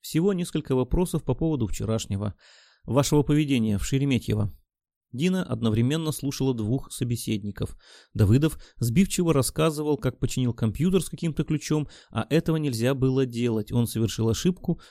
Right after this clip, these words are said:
которая может иметь дурные последствия для Бригантины.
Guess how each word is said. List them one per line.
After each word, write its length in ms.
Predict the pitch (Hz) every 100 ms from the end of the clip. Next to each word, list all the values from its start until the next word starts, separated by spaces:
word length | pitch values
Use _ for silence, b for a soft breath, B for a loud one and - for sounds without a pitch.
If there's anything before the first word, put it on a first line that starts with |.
| B
которая 360 | 120 175 175 160
может 300 | 156 147 139
иметь 280 | 139 147
дурные 340 | 131 131 120 127
последствия 560 | 139 - 117 - 120
для 160 | 113 120
Бригантины. 720 | 127 131 147 - 156 110